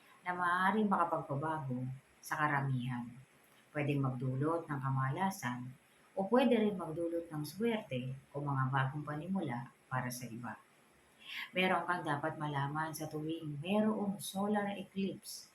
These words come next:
para mapakinabangan mo ang mga swerteng maidudulot nito sa iyo at para makaiwas ka sa mga posibleng kamalasan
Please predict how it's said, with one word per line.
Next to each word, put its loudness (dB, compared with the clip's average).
para 2
mapakinabangan 0
mo -8
ang 2
mga 0
swerteng -2
maidudulot 2
nito -2
sa -4
iyo 0
at 2
para 6
makaiwas -2
ka -6
sa -8
mga -2
posibleng 4
kamalasan -2